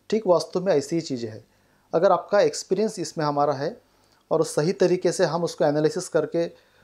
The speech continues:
वो जो प्रॉब्लम्स है उसको डायग्नोसिस कर सकते हैं, तो उसका हल भी निकाल सकते हैं।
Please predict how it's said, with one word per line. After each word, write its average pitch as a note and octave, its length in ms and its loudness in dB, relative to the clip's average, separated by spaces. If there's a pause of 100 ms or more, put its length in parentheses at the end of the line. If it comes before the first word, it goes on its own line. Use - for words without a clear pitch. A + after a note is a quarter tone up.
(160)
वो D#3 140 2
जो E3+ 260 4
प्रॉब्लम्स E3 540 0
है D#3 40 2
उसको D3 160 -2
डायग्नोसिस D3 480 0
कर E3+ 160 4
सकते E3+ 340 -6
हैं, F#3 100 -4
तो G#3 100 -2
उसका F#3 240 0
हल E3 220 2
भी A#3+ 160 -4
निकाल C3 280 -6
सकते - 340 -16
हैं। - 80 -20